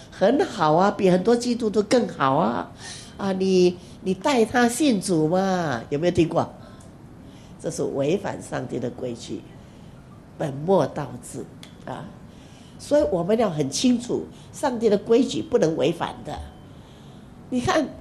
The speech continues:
我们教会这一对结婚的时候，一个信主，一个不信主，现在两个都很热心啊。所以你也可以这样做啊，这是违反上帝的规矩，把上帝的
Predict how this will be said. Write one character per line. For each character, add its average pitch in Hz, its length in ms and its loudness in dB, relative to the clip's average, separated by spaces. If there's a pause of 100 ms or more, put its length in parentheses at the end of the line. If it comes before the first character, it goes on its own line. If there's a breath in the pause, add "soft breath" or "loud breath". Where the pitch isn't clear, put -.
(160)
我 - 120 -2
们 262 120 4
教 285 160 4
会 262 160 4
这 240 200 4
一 - 20 4
对 214 340 4 (320 loud breath)
结 240 160 4
婚 262 200 4
的 240 80 6
时 226 120 2
候， 220 200 6
一 240 80 -4
个 240 120 2
信 208 220 -4
主， 156 160 -4
一 139 100 -2
个 190 80 0
不 185 140 -2
信 180 240 -4
主， 135 160 -8 (180 loud breath)
现 269 220 2
在 240 100 4
两 151 220 0
个 175 100 -2
都 190 140 -2
很 147 180 -2
热 131 140 -8
心 147 300 -10
啊。 - 60 -12 (720 loud breath)
所 - 140 -4
以 156 40 0
你 139 120 -2
也 165 160 6
可 - 140 -2
以 131 40 2
这 127 120 0
样 117 120 -6
做 107 140 -10
啊， - 220 -14 (480 loud breath)
这 196 120 -4
是 180 220 0 (120)
违 135 280 2
反 - 300 -10
上 151 280 -4
帝 160 80 -8
的 131 120 -6
规 202 220 2
矩， - 240 -8 (420 loud breath)
把 175 120 0
上 214 300 -2
帝 202 120 -2
的 180 200 0